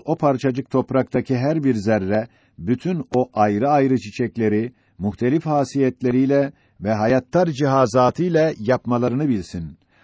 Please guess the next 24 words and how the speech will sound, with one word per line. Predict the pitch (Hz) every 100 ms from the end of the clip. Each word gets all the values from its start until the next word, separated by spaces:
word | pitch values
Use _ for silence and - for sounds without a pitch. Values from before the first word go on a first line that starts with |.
| _ -
Adeta | 139 165 170 165 147
bir | 135 135
ilah | 131 139 147 131
gibi | 117 98 101 _ _ _
hadsiz | 101 - - 165 143 -
ilmi | 127 123 123 151 127
ve | 120
nihayetsiz | 113 123 123 113 156 143 -
iktidarı | 110 - 104 104 107 131
bulunsun. | 101 95 - 90 80 _ _ _ _ -
Aynen | 143 185 156 156 151 120
öyle | 117 123
de, | 101 80 _ _ _ _ -
emr | 135 165 143 127
ve | 135
iradenin | 123 127 131 123 127 156 127
bir | 131 117
arşı | 120 - 156
olan | 135 120 113
havanın, | 104 104 107 120 143 135 _ _ -
rüzgarın | 85 101 101 135 147
her | 143 160 170
bir | 143 127
parçası | 120 110 - 107 - 117